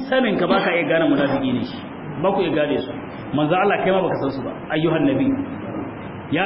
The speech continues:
kai annabi, baka gane su. Saboda za su zo wurinka su yi gaisuwa, su mutunta ka, su darasta ka, amma abin da ke cikin zuciyarsu, "Wa ma tukhfi suduruhum akbar."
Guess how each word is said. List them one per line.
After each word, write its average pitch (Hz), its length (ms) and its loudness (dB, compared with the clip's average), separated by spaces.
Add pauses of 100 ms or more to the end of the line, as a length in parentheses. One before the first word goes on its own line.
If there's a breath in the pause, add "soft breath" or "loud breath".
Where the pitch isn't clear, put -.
kai 220 120 2 (100)
annabi, 196 260 4
baka 220 400 4
gane 190 300 2
su. 131 120 -6 (1600)
Saboda 208 380 4
za 175 160 6
su 175 160 -2
zo 202 80 8
wurinka 220 300 6
su 175 120 -2
yi 165 140 -2
gaisuwa, 226 400 4 (240)
su 175 80 2
mutunta 208 500 4
ka, 226 80 -2
su 185 160 -2
darasta 208 380 2
ka, 202 160 -2
amma 175 260 2
abin 185 220 2
da 175 60 0
ke 160 180 0
cikin 175 240 0
zuciyarsu, 165 720 2 (540)
"Wa 160 140 4
ma 233 220 4
tukhfi 240 360 2
suduruhum 175 540 6
akbar." - 300 -2